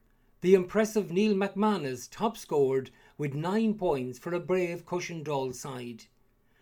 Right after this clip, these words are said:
McManus had the chance to equalise late on, but his shot tailed wide. Joseph McLaughlin hit one one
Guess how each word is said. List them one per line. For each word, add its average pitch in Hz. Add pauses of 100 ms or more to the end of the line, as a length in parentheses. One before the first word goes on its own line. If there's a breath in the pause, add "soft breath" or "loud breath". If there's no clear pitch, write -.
(140)
McManus 160
had 208
the 233
chance 143
to 143
equalise 143
late 147
on, 139 (340 soft breath)
but 180
his 202
shot 170 (240)
tailed 143
wide. 120 (520 soft breath)
Joseph 202
McLaughlin 185
hit 147
one 202
one 113